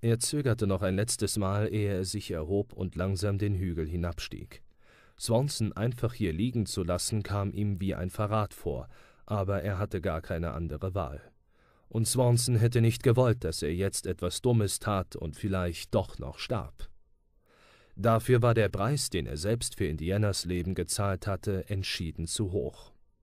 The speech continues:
Und plötzlich fühlte Indiana fast so etwas wie Trotz. Es war, als gehörte sein Leben jetzt nicht mehr ganz ihm. Mit dem, was Swanson getan hatte, hatte er es ein bisschen auch zu seinem eigenen gemacht,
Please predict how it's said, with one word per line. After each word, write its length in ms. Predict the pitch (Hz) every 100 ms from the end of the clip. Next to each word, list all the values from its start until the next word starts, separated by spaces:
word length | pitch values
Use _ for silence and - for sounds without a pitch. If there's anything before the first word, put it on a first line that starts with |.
| _ _ - _ _ -
Und 180 | 78 76
plötzlich 560 | 110 - - 120 113
fühlte 280 | - 120 120
Indiana 580 | 110 104 95 98 110 113
fast 380 | 117 104 - -
so 120 | 101
etwas 440 | 92 - 92 -
wie 120 | 117 117
Trotz. 500 | - - - - - - - - - -
Es 160 | -
war, 240 | 117 123 -
als 180 | -
gehörte 400 | - 90 113 117
sein 200 | 117 110
Leben 280 | 95 98 123
jetzt 340 | 117 113 - 107
nicht 260 | 104 -
mehr 120 | 107
ganz 400 | 98 92 98 - -
ihm. 340 | 120 78 60 - - - - -
Mit 180 | 101 92
dem, 240 | 131 170
was 220 | 110 98
Swanson 420 | - 113 156 - 117
getan 480 | 107 135 147 113
hatte, 400 | 85 - - 57
hatte 300 | - 127 127
er 260 | 143 120 104
es 160 | 107 -
ein 240 | 82 73
bisschen 500 | 101 - - 131 131
auch 240 | 85 85
zu 200 | - -
seinem 320 | 117 110 117 117
eigenen 500 | 131 117 92 87 90
gemacht, 400 | 98 98 -